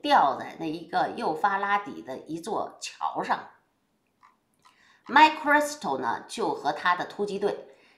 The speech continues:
这次呢是没坐直升飞机，直接开着悍马和这个装甲车，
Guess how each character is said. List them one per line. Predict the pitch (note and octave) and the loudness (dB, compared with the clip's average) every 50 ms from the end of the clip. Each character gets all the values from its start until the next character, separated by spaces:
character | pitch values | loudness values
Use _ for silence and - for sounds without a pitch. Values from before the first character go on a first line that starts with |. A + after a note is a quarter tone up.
| _ - | _ -2
这 | - D4+ C#4 G#3+ | 0 0 0 0
次 | - - - - G3+ D#3 | -2 -4 -4 -2 -2 -2
呢 | C#3 B2 F2+ - | -2 -4 -6 -8
是 | - - C#3+ C3 | -8 -6 -6 -6
没 | B2+ B2+ B2+ B2+ D3 F3 A#3 A#3 | -4 -4 -2 -2 -2 -2 -2 -4
坐 | - C4+ A#3 D#3+ | -2 -2 0 0
直 | - - D3+ D#3 | 0 -2 -4 -4
升 | D#3+ D#3 D#3+ | -4 -4 -4
飞 | D#3 D#3 D#3 | -2 -4 -6
机， | D3+ - D3+ D#3 D3+ - - - - | -6 -6 -6 -6 -6 -6 -10 -14 -14
直 | - F3 F#3 G#3+ B3+ B3 | -10 -6 -4 -4 -4 -4
接 | - C#4 C4 B3+ B3+ - - - - - | -4 -2 0 0 0 -2 -4 -8 -14 -14
开 | - - - B3+ B3 B3 A#3+ A#3 | -14 -2 4 6 6 6 6 4
着 | A#3+ | 0
悍 | A#3+ - - A#3 E3 | 0 2 2 2 2
马 | D#3 - - - - - - B2+ - - - - _ _ _ | 0 -4 -10 -14 -10 -6 -6 -6 -6 -8 -12 -20 _ _ _
和 | - - F3 F3+ | -8 -4 -2 -2
这 | - A3 | -2 -2
个 | E3 D3+ | -4 -2
装 | D3+ - G#3+ A3 G#3+ | 0 2 2 2 0
甲 | - - - | -4 -6 -6
车， | - - G3 G3+ G3+ G3+ - - - | -6 -4 -2 -2 -2 -2 -4 -8 -18